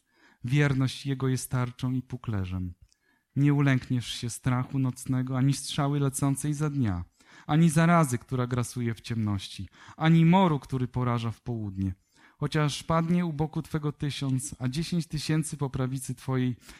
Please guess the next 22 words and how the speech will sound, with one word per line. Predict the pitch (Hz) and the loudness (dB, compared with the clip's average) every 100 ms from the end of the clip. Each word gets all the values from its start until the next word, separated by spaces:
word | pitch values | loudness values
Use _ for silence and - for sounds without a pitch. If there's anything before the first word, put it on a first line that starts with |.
| _ | _
Ciebie | - 202 196 | -4 0 0
to | 180 170 | 0 0
jednak | 165 156 156 | 0 0 0
nie | 160 151 | 0 2
dotknie. | 131 104 - 101 92 - _ _ _ _ _ _ _ | 0 -2 -6 -4 -4 -6 _ _ _ _ _ _ _
Owszem, | 170 156 - 120 110 104 _ _ - | -2 -2 -2 -2 -2 -4 _ _ -4
na | 139 | -2
własne | 139 156 151 156 156 | 2 0 0 0 -2
oczy | 156 139 - | -2 -6 -8
ujrzysz | 139 131 117 104 101 - | -8 -4 -4 -4 -8 -8
i | 131 | -2
będziesz | 147 147 143 | 0 0 -2
oglądał | 151 147 147 143 135 | -4 0 0 0 -2
odpłatę | - - 131 139 | -6 -4 -2 0
na | 139 131 | 0 0
bezbożnych, | 135 123 123 107 92 95 - - _ - - | -2 -4 -4 -4 -2 -4 -6 -16 _ -12 -2
dlatego | 135 135 151 147 | 0 0 -2 -2
że | 135 | -4
Pan | 131 151 151 | -2 0 2
jest | 151 - | 0 -2
ucieczką | 139 135 110 - 101 | -6 -6 -6 -4 -6
Twoją. | 95 - 95 92 92 | -6 -6 -4 -4 -4